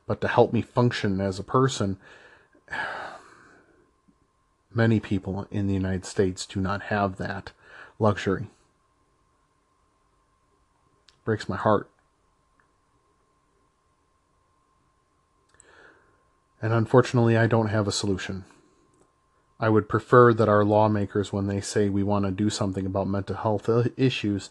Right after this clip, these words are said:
and treatment for those individuals who have, uh, mental health issues, especially those,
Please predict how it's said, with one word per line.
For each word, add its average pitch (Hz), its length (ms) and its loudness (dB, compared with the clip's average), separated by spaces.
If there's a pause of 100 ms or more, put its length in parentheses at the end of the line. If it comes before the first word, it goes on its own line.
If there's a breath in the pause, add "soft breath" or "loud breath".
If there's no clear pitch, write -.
(300 loud breath)
and 101 120 -2
treatment 113 440 0
for 98 160 -2
those 98 300 -2
individuals 101 580 -4
who 95 100 -12
have, 110 480 -2 (480 soft breath)
uh, 98 140 -6
mental 101 320 -4
health 98 280 -4
issues, 98 640 -6 (360 soft breath)
especially 120 600 2
those, 107 720 4